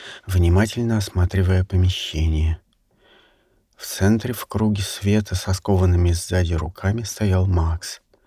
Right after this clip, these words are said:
По обе стороны от него два громилы удерживали его за плечи, а Итан чуть в стороне направлял в голову Макса пистолет.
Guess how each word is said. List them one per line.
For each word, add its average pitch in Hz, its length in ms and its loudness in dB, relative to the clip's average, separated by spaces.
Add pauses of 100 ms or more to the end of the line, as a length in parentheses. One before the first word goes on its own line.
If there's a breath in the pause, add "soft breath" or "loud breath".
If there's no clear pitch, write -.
(920 soft breath)
По - 120 -6
обе 92 240 0
стороны 123 440 0
от 104 120 -2
него 117 260 2
два 123 360 0
громилы 123 760 2 (160)
удерживали 113 720 0
его 107 300 4
за 107 100 2
плечи, 95 560 0 (640 loud breath)
а 98 160 2
Итан 190 480 4
чуть 160 300 0
в - 80 -8
стороне 127 520 0
направлял 117 540 0
в 107 160 -8
голову 107 400 2
Макса 104 420 -2
пистолет. 98 760 -4